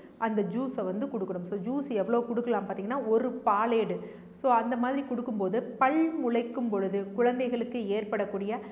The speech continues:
அந்த கழிச்சல் போன்றவற்றை வந்து நம்ம வந்து சரி செய்துக்கலாம். குழந்தைகள் வீட்டில் வைத்திருப்பவர்கள், குறிப்பாக ஒரு வயதில் இருந்து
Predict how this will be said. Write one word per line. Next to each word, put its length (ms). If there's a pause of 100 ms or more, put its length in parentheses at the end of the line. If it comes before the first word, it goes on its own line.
(220)
அந்த 340
கழிச்சல் 540
போன்றவற்றை 580
வந்து 300
நம்ம 200
வந்து 460 (680)
சரி 240
செய்துக்கலாம். 540 (480)
குழந்தைகள் 500
வீட்டில் 420
வைத்திருப்பவர்கள், 800
குறிப்பாக 440
ஒரு 280
வயதில் 400
இருந்து 520